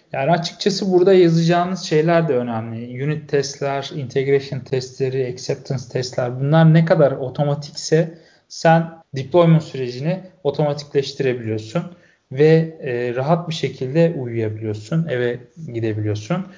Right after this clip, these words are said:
Çünkü, e, acceptance testini yazmışsın, orada acceptance testlerinden geçmediği durumda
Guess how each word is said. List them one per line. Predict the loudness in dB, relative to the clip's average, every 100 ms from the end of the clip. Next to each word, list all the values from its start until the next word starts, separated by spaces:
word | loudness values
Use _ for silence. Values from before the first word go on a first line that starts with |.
| -20 _ _
Çünkü, | -4 0 0 4 4 2 -4 -8
e, | -4 -2 0 0
acceptance | 0 2 2 2 -6 -2
testini | -2 -2 -6 -4
yazmışsın, | 2 2 2 -2 -2 2 2 0
orada | -2 -2 2 6 6 4 -4 _ _
acceptance | -6 -2 -2 -2 -8 -4
testlerinden | -6 -4 -8 -8 -6 -2
geçmediği | 0 0 -2 -2 -2
durumda | -2 -4 2 2 2